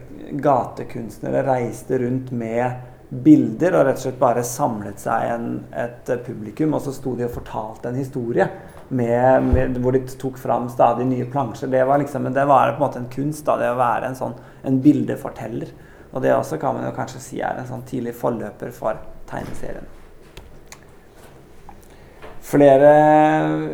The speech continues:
både mangaskapere og anime-regissører har også trukket fram det at disse rullene med bilder som skaper et inntrykk av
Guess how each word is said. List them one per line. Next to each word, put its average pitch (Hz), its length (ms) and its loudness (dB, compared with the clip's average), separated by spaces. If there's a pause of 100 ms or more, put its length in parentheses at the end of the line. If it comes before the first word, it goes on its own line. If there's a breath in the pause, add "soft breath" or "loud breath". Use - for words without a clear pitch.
(540)
både 135 720 4
mangaskapere 123 1120 4
og 131 160 6
anime-regissører 123 1900 2
har 135 280 4
også 123 280 0 (640)
trukket 131 340 -6
fram 196 320 2
det 131 140 4
at 123 260 0
disse 131 360 -2 (480 loud breath)
rullene 135 800 4
med 127 200 0
bilder 135 500 0 (540 loud breath)
som 135 220 -4
skaper 127 640 2
et 123 100 -4
inntrykk 123 460 -6
av 127 320 0